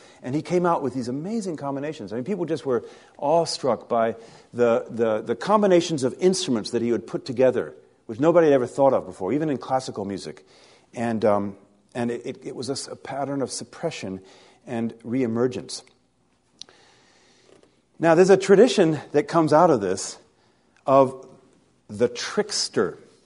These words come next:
There's a debate as to whether the trickster comes from West Africa or whether the trickster comes from America. But one of the defining characteristics of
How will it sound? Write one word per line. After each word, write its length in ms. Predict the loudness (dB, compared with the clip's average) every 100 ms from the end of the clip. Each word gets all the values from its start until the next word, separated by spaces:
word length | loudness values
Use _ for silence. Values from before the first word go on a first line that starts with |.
| _ _ _ _ _ _ _ _ -18 _ _ -10
There's 140 | -4
a 40 |
debate 320 | 2 6 8 8
as 100 | 4
to 80 |
whether 220 | 2 4 2
the 100 | 0
trickster 340 | -2 -2 -4
comes 260 | -2 -6 -4
from 140 | -4
West 200 | -2 0
Africa 380 | 0 0 0 2
or 320 | 2 0 0
whether 360 | 0 0 -2 -4 -14 -20 -20 _
the 80 | -8
trickster 320 | -6 -6 -6
comes 260 | -4 -4 -4
from 380 | -4 -4 -4 -8 -6
America. 540 | 0 0 2 0 -2 -8 _ _ _ _ _ _ _ _ -20 _
But 320 | 4 4 4
one 220 | 4 6 8
of 80 |
the 80 | 6
defining 800 | 4 2 2 4 6 6 4 2 -4 -20 _ _ _ 0
characteristics 800 | 6 6 6 4 4 2 -4 -2
of 360 | 2 2 2